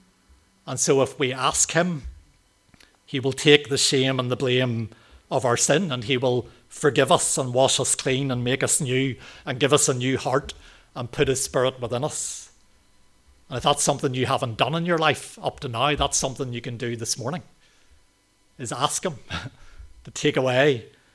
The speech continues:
your sin and to make you new and to give you a new heart and to give you his Spirit. Um, and then that day of his appearing, that day of his coming,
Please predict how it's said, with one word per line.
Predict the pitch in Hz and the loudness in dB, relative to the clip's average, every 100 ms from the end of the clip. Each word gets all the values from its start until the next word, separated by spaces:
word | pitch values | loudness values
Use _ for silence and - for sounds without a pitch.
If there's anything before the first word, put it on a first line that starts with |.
| _ | _
your | 143 | 0
sin | 139 160 147 117 101 131 | 2 2 0 -2 -8 -8
and | 127 | -6
to | 123 | -2
make | 127 131 143 | 0 0 -2
you | 123 | -4
new | 117 123 135 104 _ _ _ | -2 -2 -4 -8 _ _ _
and | 123 | -10
to | 113 | 0
give | 135 123 | 0 2
you | 127 | 0
a | |
new | 120 120 | 0 -2
heart | 131 120 - - _ _ _ | -2 -4 -6 -10 _ _ _
and | 127 | -8
to | 120 | -2
give | 135 123 | -2 0
you | 117 | 0
his | 110 | -2
Spirit. | - 120 156 - - _ _ _ _ _ _ - | -4 -4 -6 -8 -20 _ _ _ _ _ _ -14
Um, | 117 110 - | -12 -12 -12
and | - 143 123 | -8 -6 4
then | 156 180 220 160 104 - _ _ _ _ _ - | 6 6 4 0 -6 -10 _ _ _ _ _ -6
that | 143 160 - | 2 2 2
day | 147 143 | 0 2
of | 139 | 0
his | 143 117 | -2 -6
appearing, | 135 131 135 175 151 | -8 -6 -2 -2 0
that | 135 139 | -2 0
day | 147 135 | -2 0
of | 127 | 0
his | 120 - | -4 -8
coming, | - 127 165 131 | -6 -4 -4 -6